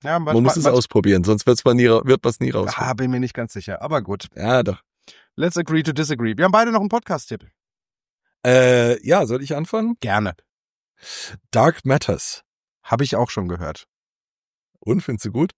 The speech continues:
Speaker 1: Ja.
Speaker 2: Fand ich, finde ich sehr kurzweilig, finde ich sehr interessant.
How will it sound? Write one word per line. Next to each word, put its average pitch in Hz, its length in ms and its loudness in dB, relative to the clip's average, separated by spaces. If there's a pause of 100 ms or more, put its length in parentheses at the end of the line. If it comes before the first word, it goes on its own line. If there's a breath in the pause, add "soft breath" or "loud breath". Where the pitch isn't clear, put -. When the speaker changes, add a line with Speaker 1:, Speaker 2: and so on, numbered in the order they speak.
Speaker 1:
Ja. 160 220 0 (1300)
Speaker 2:
Fand 127 240 2
ich, 156 140 -4
finde 175 160 2
ich 170 80 -4
sehr 190 220 2
kurzweilig, 185 580 0
finde 147 220 -4
ich 127 60 -8
sehr 156 160 -2
interessant. 156 640 -4